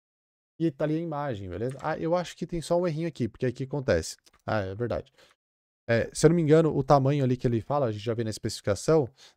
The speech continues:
mas é o tamanho dessa imagem aqui, que é vinte e quatro por vinte e quatro, na real. Aqui é o tamanho de cada parte e aqui é vinte e quatro por vinte e quatro, se eu não me engano. Posso tá errado, mas a gente vai fazer essa verificação daqui a pouquinho já. Ou é tudo vinte e quatro, se eu não me engano. É, tudo vinte e quatro, viajei. Então, deixa eu voltar ali.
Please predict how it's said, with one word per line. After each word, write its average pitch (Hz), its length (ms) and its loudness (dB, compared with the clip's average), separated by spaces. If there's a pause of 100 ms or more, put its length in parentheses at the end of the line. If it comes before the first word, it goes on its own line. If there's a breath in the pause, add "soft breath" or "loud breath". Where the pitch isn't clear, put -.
mas 110 120 -2
é 135 40 8
o 135 40 4
tamanho 139 260 2
dessa 147 280 4
imagem 147 260 2
aqui, 151 180 -2
que 127 100 -4
é 113 40 0
vinte 120 140 -4
e - 40 -18
quatro 123 200 0
por 123 100 -4
vinte 127 160 -4
e - 40 -18
quatro, 113 340 0
na 90 40 -4
real. 92 320 -4
Aqui 143 380 0
é 214 60 2
o 180 100 -2
tamanho 127 320 -2
de 113 100 -10
cada 110 280 -2
parte 110 460 -2
e 135 80 -6
aqui 127 140 -6
é 127 60 0
vinte 131 140 -8
e - 40 -20
quatro 120 220 -4
por 113 80 -8
vinte 117 140 -8
e - 60 -20
quatro, - 300 -8
se - 60 -18
eu 98 40 -12
não 98 80 -16
me 107 60 -20
engano. - 180 -20 (680)
Posso 110 220 -2
tá 139 100 2
errado, 123 260 2
mas 131 120 -2
a - 20 -4
gente 120 120 -14
vai 127 100 -6
fazer 120 160 -10
essa 117 160 -10
verificação 117 540 -8
daqui 113 180 -12
a - 20 -6
pouquinho 110 560 -10
já. - 160 -8 (920)
Ou 120 60 -2
é - 20 -4
tudo 131 200 -4
vinte 127 180 -4
e - 60 -20
quatro, 113 320 -4
se - 60 -10
eu - 40 -8
não 113 40 -8
me 117 100 -8
engano. 107 220 -4
É, 104 80 -2
tudo 123 200 -6
vinte 127 180 -8
e - 60 -20
quatro, - 340 -6
viajei. 98 360 -6 (200)
Então, 98 160 -8
deixa 104 180 -12
eu 107 60 -6
voltar 104 240 -4
ali. 123 340 -6